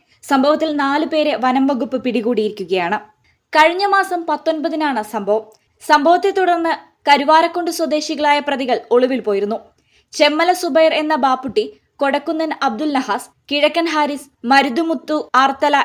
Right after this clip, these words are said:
എന്നിവരാണ് പിടിയിലായത്. കാട്ടുപോത്തിനെ വേട്ടയാടാൻ ഉപയോഗിച്ച തോക്കും കാട്ടുപോത്തിന്റെ തലയും ഒളിപ്പിച്ചു വെച്ച സ്ഥലത്ത് നിന്ന് കണ്ടെടുത്തു. നേരത്തെ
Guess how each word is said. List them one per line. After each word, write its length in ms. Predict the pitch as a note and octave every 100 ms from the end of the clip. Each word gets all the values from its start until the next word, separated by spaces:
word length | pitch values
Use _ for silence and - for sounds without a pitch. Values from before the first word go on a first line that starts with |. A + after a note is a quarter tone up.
| A#3+
എന്നിവരാണ് 460 | B3 C4+ C4+ G#3 -
പിടിയിലായത്. 560 | B3 A3+ A#3+ G3 F#3 A3+ - _ _ _ _ _ _ _ _ -
കാട്ടുപോത്തിനെ 720 | D4+ D4+ E4 D4+ E4+ F#4 F#4
വേട്ടയാടാൻ 640 | F4+ D#4+ D#4+ E4+ D#4+ D#4+ D#4
ഉപയോഗിച്ച 400 | C4+ D4 C#4 C#4+ D4+
തോക്കും 300 | C#4 C4+ E4+ E4 C4+
കാട്ടുപോത്തിന്റെ 600 | B3+ B3+ C#4+ D4+ D4+ D4 D4
തലയും 300 | B3 B3 - _ -
ഒളിപ്പിച്ചു 400 | A#3+ C4 D#4 -
വെച്ച 160 | D#4 D4
സ്ഥലത്ത് 380 | - C#4 C4+ C#4+
നിന്ന് 220 | C#4 C4 B3 -
കണ്ടെടുത്തു. 400 | A3+ A3 G3+ G3 B3+ - _ _ -
നേരത്തെ 360 | B3+ B3+ C#4+